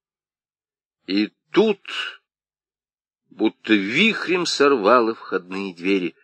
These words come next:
«Руки вверх!» В клубах морозного пара с пистолетами в руках к столу подскочили Топорков и Сарбалахов.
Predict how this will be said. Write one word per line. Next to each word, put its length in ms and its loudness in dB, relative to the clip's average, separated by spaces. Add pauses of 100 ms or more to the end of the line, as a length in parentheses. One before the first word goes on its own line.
(120)
«Руки 720 2
вверх!» 880 0 (1040)
В 240 -20
клубах 500 2
морозного 520 2
пара 380 4
с 100 -12
пистолетами 640 -2
в 80 -6
руках 640 0
к 60 -16
столу 400 2
подскочили 560 -4
Топорков 680 2
и 80 -8
Сарбалахов. 880 -2